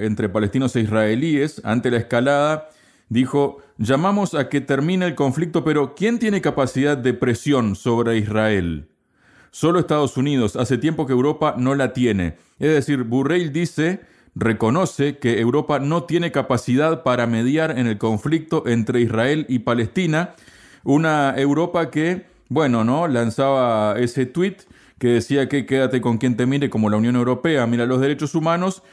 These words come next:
y hay una cuestión de derechos humanos ahí en lo que está ocurriendo ¿Es verdad, Juan Aguilar?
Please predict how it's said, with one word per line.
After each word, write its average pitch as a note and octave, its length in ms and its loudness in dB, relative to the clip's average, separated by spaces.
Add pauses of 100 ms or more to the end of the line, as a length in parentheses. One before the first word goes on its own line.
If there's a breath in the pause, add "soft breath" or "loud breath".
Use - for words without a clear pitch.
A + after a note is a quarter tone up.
(180 loud breath)
y G3 160 2
hay G#3+ 120 2
una F3+ 140 0
cuestión D3 460 0
de A2 80 2
derechos G#2+ 320 0
humanos A2+ 400 0
ahí A2+ 120 0
en A2+ 60 0
lo G#2+ 80 0
que G#2 80 -2
está G#2 140 -2
ocurriendo G#2+ 720 0 (460 loud breath)
¿Es G3 140 4
verdad, F3+ 260 2
Juan E3+ 200 -2
Aguilar? E3 540 -2